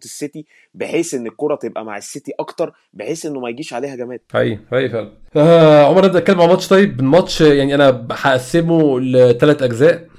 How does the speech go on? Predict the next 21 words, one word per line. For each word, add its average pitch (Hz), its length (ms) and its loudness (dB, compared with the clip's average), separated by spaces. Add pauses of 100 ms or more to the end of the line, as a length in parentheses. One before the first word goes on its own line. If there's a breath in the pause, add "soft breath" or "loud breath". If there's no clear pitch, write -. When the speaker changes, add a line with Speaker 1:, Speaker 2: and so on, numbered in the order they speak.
(140)
Speaker 2:
في 135 120 -4
عشر 123 240 -2
دقايق 113 220 0
في - 60 -8
الأول 123 260 0
مانشستر 123 340 -2
يونايتد 135 200 -2
كانوا 117 200 0
نازلين 117 300 -2
بالحماس 127 680 -2
وصوت 131 260 -8
الجمهور 139 680 -2
والصريخ 123 640 -8
اللي 113 100 -10
بيعملوه، 120 520 -4
الجو 117 260 2
الحماسي 120 400 -2
بتاع 113 100 -6
مانشستر 104 240 -8
يونايتد 123 280 -6
يعني. 131 360 -8